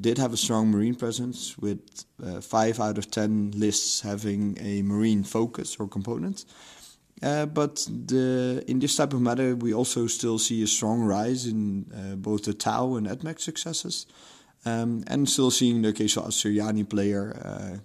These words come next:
given a new edge due to the rise of the Phoenix. When you look at the composition of par-, the participants, uh, joining us this year, uh, we see players from all reaches of the European scene,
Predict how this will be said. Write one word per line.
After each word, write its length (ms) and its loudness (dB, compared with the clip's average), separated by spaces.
given 260 2
a 60 4
new 220 6
edge 280 0
due 200 2
to 140 -2
the 200 -2
rise 240 -4
of 120 -2
the 60 -4
Phoenix. 600 -12
When 120 -2
you 100 2
look 220 0
at 240 -4
the 640 -2
composition 680 -2
of 260 -4
par-, 320 -2
the 180 -6
participants, 920 -4
uh, 160 -6
joining 400 0
us 180 -4
this 180 0
year, 360 -2
uh, 180 -6
we 120 -2
see 260 0
players 360 0
from 200 -2
all 300 2
reaches 500 0
of 160 -2
the 200 0
European 480 0
scene, 360 -2